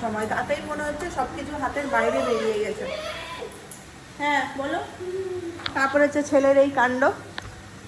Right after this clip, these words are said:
আধা, কি? বাবাকে বলো, আমি তো পারি না ওসব করতে, না, আমি তো জানি। বাবাকে বলো, যাও। আমি এদিকে রান্না বান্নাও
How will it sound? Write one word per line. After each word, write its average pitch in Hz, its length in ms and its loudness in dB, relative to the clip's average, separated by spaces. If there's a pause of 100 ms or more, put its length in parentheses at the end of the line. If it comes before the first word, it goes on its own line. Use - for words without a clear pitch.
(340)
আধা, 277 240 2 (500)
কি? 415 160 8 (1400)
বাবাকে 381 380 6
বলো, 302 140 2 (100)
আমি 311 160 0
তো 427 40 2 (100)
পারি 320 240 0
না 415 40 6 (100)
ওসব 320 280 2
করতে, 285 280 2
না, 381 120 4
আমি 349 140 0
তো 339 120 0
জানি। 302 160 0 (1120)
বাবাকে 311 320 -2
বলো, 381 200 -2
যাও। - 140 -2 (1700)
আমি 294 200 2
এদিকে 320 280 -2
রান্না 285 260 2
বান্নাও 311 260 4